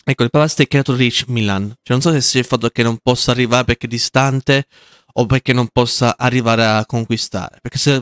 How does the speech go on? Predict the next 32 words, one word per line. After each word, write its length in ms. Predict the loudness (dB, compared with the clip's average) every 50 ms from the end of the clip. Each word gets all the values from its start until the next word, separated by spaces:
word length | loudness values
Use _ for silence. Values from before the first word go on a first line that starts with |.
| -2 -6
non 160 | -6 -6 -4
può 100 | -2 -2
arrivarci, 560 | -2 0 0 2 2 2 0 -2 -2 -4 -6 -6
cioè, 240 | -6 -8 -10 -10 -10 -14 _ _ _ _ _ _ _ _ _ _ _ _ _ _ _ _ _ _ _ _ _ _ _
da 120 | -2 0 0
Urbino, 500 | 0 -2 -2 -2 0 0 2 2 0 0
Venezia, 520 | 0 0 2 2 2 2 0 -2 -4 -6 -8
di 100 | -6 -4
pa-, 160 | -4 -4 -4
passa 380 | -6 -8 -8 -8 -8 -10 -10 -10
sicuro, 520 | -10 -12 -8 -6 -4 -4 -2 -2 -4 -6 -8
cioè, 220 | -8 -8 -8 -8
non 140 | -8 -10 -10
lo 120 | -12 -14 -16
so. 240 | -16 -16 -16 -16 _ _ -14 -12 -12 -10 -10 -12 -12 -12 -12 -12 -14 -14 -16 -20 -20 _ _ _
Ma 220 | 0 0 2 2
comunque, 360 | 2 2 0 0 0 -2 -4
stiamo 160 | -2 0 0 2
vedendo 220 | 2 2 0 0
i 20 |
rapporti 220 | -2 -2 -2 -4 -2
con 200 | -2 0 -2 0
Savoia 280 | 0 0 2 2 0
che 100 | 0 0
già 80 | -2 -2
ci 140 | -2 -2 -2
darebbe 520 | 0 0 -2 -2 -4 -2 -2 0 0 0 -2
il 100 | -4 -8
supporto. 1080 | -8 -8 -8 -8 -8 _ _ -4 -4 -2 -2 -4 -8 -10 -4 -2 0 0 0 -2 -6 _ _ _ _ _ _ _ _ _ _ _ _ _
Subito, 580 | _ -12 -12 -10 -8 -8 -6 -6 -4 -4 -4
proprio, 460 | -4 -4 -2 0 0 0 0 0 0
eh, 160 | -2 -2 -4